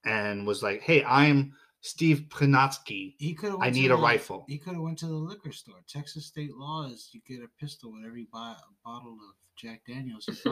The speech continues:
Speaker 2: find it.
Speaker 1: Yeah, so all he had to do was buy a bottle of Jack
Speaker 2: Buy a
Speaker 1: Daniels.
Speaker 2: bottle of Jack Daniels. They give you a free fucking revolver with the bitch. Why not do it?
Speaker 1: So
Speaker 2: I'm going to buy some Jack Daniels in Texas.
Speaker 1: So to me, it makes no sense to, to even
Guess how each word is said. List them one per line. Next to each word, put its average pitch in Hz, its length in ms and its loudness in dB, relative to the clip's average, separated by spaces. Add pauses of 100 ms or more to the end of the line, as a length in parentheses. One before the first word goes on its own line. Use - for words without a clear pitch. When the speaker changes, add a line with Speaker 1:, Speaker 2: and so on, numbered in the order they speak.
Speaker 2:
find - 60 -
it. 294 520 0
Speaker 1:
Yeah, 214 220 8
so 165 160 8
all 202 120 12
he 226 40 12
had 220 80 10
to 214 80 2
do 233 120 4
was 240 120 2
buy 214 220 10
a 214 40 4
bottle 220 380 4
of 214 80 0
Jack 226 80 4
Speaker 2:
Buy 294 80 12
a 339 240 12
Speaker 1:
Daniels. 285 80 6
Speaker 2:
bottle 285 360 10
of 226 100 2
Jack 247 320 2
Daniels. 220 400 2
They 226 80 2
give 294 160 0
you 240 80 2
a - 40 2
free 302 220 2
fucking 294 460 0
revolver 320 600 2
with 151 220 0
the 110 80 -14
bitch. - 400 -12
Why 262 240 6
not 320 280 6
do 339 100 0
it? 370 340 6 (880)
Speaker 1:
So 208 140 8
Speaker 2:
I'm 311 160 10
going 311 240 6
to 269 40 0
buy 262 200 12
some 233 160 0
Jack 247 320 4
Daniels 294 480 4
in 175 100 -2
Texas. 151 600 -4 (240)
Speaker 1:
So - 180 4
to 196 160 8
me, 254 140 6
it 220 80 4
makes 214 180 0
no 202 140 -2
sense 233 440 -2
to, 151 340 0 (340)
to 175 100 -2
even 165 580 0